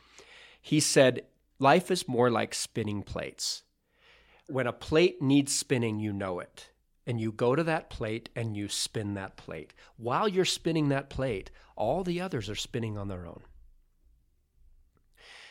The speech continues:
The greatest mistake you can make is to try to spin all of them at once,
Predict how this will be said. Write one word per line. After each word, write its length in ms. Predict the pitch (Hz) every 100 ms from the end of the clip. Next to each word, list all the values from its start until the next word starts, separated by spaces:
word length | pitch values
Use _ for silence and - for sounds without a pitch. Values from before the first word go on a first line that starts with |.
| _
The 100 | 127
greatest 640 | 104 101 139 185 247 247 -
mistake 440 | 151 - 135 123
you 120 | 127
can 200 | - 110
make 300 | 110 104 -
is 100 | 113
to 100 | -
try 240 | - 123 110
to 80 | 104
spin 320 | - 117 104
all 180 | 98 92
of 80 |
them 160 | 90 82
at 160 | 80 -
once, 440 | - - - -